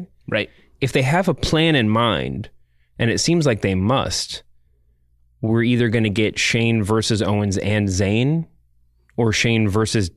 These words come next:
Speaker 2: Daniel Bryan, which I hesitate to even say out loud because it's such a pipe dream. I mean, what, what do you think is gonna happen?
Speaker 1: You could do Shane and Sami Zayn.
Speaker 2: Right.
Speaker 1: Who could get a better match out of Shane McMahon than Sami Zayn that he hasn't worked with yet in a one-on-one en-,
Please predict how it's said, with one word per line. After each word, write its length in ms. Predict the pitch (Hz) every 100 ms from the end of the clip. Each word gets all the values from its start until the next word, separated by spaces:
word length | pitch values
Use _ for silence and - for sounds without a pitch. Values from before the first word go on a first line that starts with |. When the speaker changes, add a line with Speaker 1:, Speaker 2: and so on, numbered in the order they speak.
| -
Speaker 2:
Daniel 280 | 104 104 92
Bryan, 280 | 104 110
which 120 | 107 101
I 40 |
hesitate 400 | 92 101 98 98 95
to 60 |
even 160 | 98 92
say 160 | 101
out 180 | 90 69
loud 340 | 85 85 92 107
because 260 | 101 101
it's 140 | 80 -
such 160 | 107
a 40 | 92
pipe 280 | - 95
dream. 400 | - 135 147 156 - _ _ _ _ _ -
I 40 |
mean, 120 | 113
what, 240 | 123 123 67
what 100 | 135
do 60 |
you 80 | 165
think 200 | 156 160
is 100 | 135
gonna 140 | 127 117
happen? 320 | 160 240 - - _ _ - - _ _ _
Speaker 1:
You 120 | 113
could 200 | 123 135
do 160 | 135 139
Shane 340 | - 135 139
and 140 | 139
Sami 340 | - 135 143 139
Zayn. 500 | 113 131 196 165 196 _ _ 151 -
Speaker 2:
Right. 240 | 127 117 -
Speaker 1:
Who 120 | 143
could 220 | 170 160
get 360 | 139 165 180 - -
a 80 | 143
better 320 | 127 143 151
match 320 | 131 139 139
out 160 | 131 127
of 360 | 123 123 - _
Shane 280 | - 135 131
McMahon 480 | 120 123 139 131 110
than 100 | 104
Sami 320 | 117 110 104
Zayn 320 | 98 127 87 -
that 160 | 110
he 60 | 107
hasn't 280 | 117 113 98
worked 240 | 104 -
with 200 | 87 -
yet 260 | 78 82 98
in 140 | 107 104
a 60 |
one-on-one 540 | 98 101 92 92 92
en-, 120 | 87